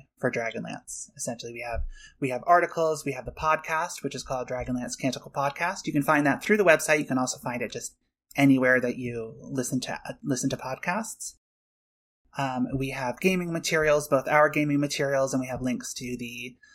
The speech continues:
to the official materials that were released for previous editions are still available on the D Ms Guild as P D Fs, and I think maybe some of them are still available as printouts. But yeah, Dragonlance Nexus has everything Dragonlance related that you need.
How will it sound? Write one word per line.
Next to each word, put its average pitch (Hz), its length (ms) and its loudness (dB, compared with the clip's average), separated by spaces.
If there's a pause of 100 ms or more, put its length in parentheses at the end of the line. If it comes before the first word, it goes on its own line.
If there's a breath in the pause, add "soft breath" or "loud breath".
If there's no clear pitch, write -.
(340 soft breath)
to - 80 -8
the 127 140 0
official 147 680 2 (340)
materials 156 520 6
that 135 160 4
were 127 120 -4
released 127 300 -2
for 131 80 0
previous 156 420 -2
editions 175 440 0
are 131 40 -2
still 123 220 -4
available 117 380 -4
on 117 100 -2
the 123 80 -2
D 117 180 -8
Ms 135 220 0
Guild 165 260 0
as 127 140 0
P - 160 -8
D 127 140 -2
Fs, 147 180 -2
and 135 80 -2
I 127 60 -2
think 156 240 -8
maybe 151 180 0
some 147 260 2
of 151 80 8
them 151 140 4
are 147 80 2
still 139 220 0
available 127 340 0
as 117 180 -2
printouts. 170 540 -6 (640 loud breath)
But 165 120 6
yeah, 185 160 8
Dragonlance 180 480 8
Nexus 156 360 2
has 131 320 2
everything 127 520 -2
Dragonlance 117 560 -4
related 113 340 -8
that - 200 -10
you - 80 -10
need. - 220 -14